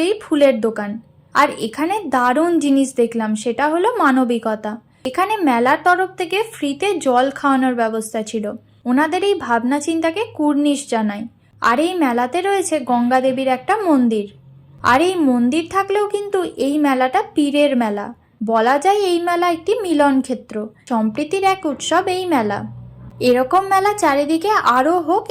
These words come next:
এইটুকুই কাম্য। এরপর ওপরে উঠে খেলাম চপ, ভেজিটেবল এসব, আর তারপর নিলাম জিলাপি। এরপর যাব বাড়িতে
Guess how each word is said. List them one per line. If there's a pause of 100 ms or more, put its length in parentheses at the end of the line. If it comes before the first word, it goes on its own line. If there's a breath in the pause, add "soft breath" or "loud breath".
(120)
এইটুকুই
কাম্য। (520 soft breath)
এরপর (120)
ওপরে
উঠে
খেলাম (160)
চপ, (120)
ভেজিটেবল (240)
এসব, (480 soft breath)
আর (140)
তারপর (100)
নিলাম (120)
জিলাপি। (480 soft breath)
এরপর (120)
যাব (200)
বাড়িতে